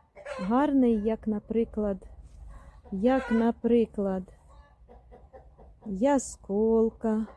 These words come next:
Ось, подивіться, який килим. Листя я тут не збирала, бо я сюди не дістаю. Воно живе своїм життям. Як очітки,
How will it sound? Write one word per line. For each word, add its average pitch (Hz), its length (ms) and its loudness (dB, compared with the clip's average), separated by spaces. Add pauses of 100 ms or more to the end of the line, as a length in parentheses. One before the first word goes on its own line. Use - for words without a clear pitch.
(140)
Ось, 214 420 -2
подивіться, 214 640 -4
який 214 480 -2 (100)
килим. 208 520 0 (680)
Листя 247 340 -2
я 233 160 0
тут - 220 -6
не 240 100 2
збирала, 277 520 2
бо 240 220 0 (280)
я 269 240 -2
сюди 247 380 -2
не 240 200 4
дістаю. 226 680 0
Воно 226 320 0
живе 247 360 -2
своїм 247 520 0
життям. 214 540 -4 (1600)
Як 208 420 -4 (180)
очітки, 240 1200 -2